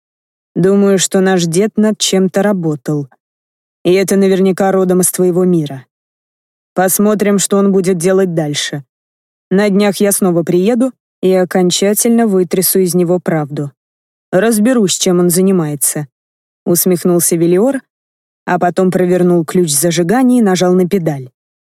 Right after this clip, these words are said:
Но автомобиль не завёлся. Затем герцог снова и снова повторял это действие, но всё без толку. Затем он ударил рукой по рулю, вышел из автомобиля,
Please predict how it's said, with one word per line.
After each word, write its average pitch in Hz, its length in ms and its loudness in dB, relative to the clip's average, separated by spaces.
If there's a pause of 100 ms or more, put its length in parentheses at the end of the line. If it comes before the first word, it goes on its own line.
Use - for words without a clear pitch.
(140)
Но 180 280 2
автомобиль 208 600 2
не 190 100 2
завёлся. 165 720 -2 (920)
Затем 190 480 2
герцог 185 420 0
снова 190 380 2
и 180 80 2
снова 170 440 0
повторял 165 480 0
это 165 180 0
действие, 247 600 0 (500)
но 190 220 2
всё 190 260 0
без 190 280 0
толку. 165 400 -4 (520)
Затем 196 480 2
он 196 140 4
ударил 175 500 2
рукой 170 340 0
по - 160 -4
рулю, 185 360 2 (400)
вышел 180 480 0
из 165 120 0
автомобиля, 180 680 0